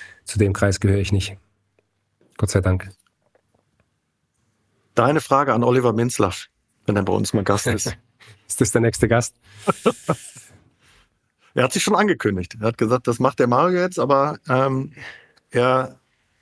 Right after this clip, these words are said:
Speaker 2: steht natürlich zu seiner Zusage.
Speaker 1: Ähm, welche Position würdest du denn am liebsten spielen, wenn du Fußball, also, es ist eine sehr,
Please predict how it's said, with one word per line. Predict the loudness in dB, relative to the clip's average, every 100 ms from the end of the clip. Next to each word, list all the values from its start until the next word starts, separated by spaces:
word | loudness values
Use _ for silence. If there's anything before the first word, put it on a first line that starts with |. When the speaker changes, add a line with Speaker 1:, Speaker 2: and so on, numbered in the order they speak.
| _ _
Speaker 2:
steht | -8 -2 0
natürlich | 0 2 0 0
zu | 0
seiner | 2 2
Zusage. | 0 -2 -4 -4 -8 -12 _ _ _
Speaker 1:
Ähm, | 0 2 2 2 2 -2 -4 -12 -20 -2
welche | 0 2 0
Position | 0 0 0 2 2 2 2
würdest | 2 2 0
du | 0
denn | 0 0 0
am | 0
liebsten | 0 0 -2
spielen, | 0 0 2
wenn | 2
du | 0
Fußball, | 0 -4 -4 0 0
also, | 0 -8 -18 -20 -20 _ -20 -14
es | -4
ist | -2 0
eine | 0
sehr, | 2 2 2 -2 -8